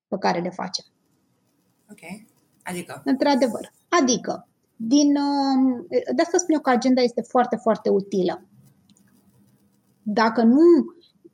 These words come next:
Speaker 1: dacă nu ne sunt clare obiectivele sau to-do list-ul ăla pe zi sau pe săptămână, riscăm să facem o multitudine de lucruri care nu sunt importante,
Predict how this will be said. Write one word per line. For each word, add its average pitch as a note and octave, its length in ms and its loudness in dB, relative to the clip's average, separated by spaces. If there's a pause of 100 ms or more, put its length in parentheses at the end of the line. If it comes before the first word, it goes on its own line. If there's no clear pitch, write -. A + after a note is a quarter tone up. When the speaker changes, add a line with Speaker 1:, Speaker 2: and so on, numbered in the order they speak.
(420)
Speaker 1:
dacă A3 340 0
nu B3 80 6
ne D#4+ 120 4
sunt E4+ 220 2
clare C#4 460 2
obiectivele A3+ 640 0
sau G3+ 200 -2
to-do B3+ 260 -2
list-ul A#3+ 420 0
ăla G#3+ 200 0
pe G#3 180 0
zi G3+ 180 -2
sau A3 200 -2
pe A3 100 -4
săptămână, F#3+ 840 -2 (1400)
riscăm C4+ 560 2
să E4+ 300 0
facem C#4+ 580 -2
o D4 200 4
multitudine C4 1000 2
de F#3+ 220 0
lucruri F#3 560 -4 (480)
care F4+ 220 2
nu E4+ 80 8
sunt E4+ 300 2
importante, A#3+ 840 -2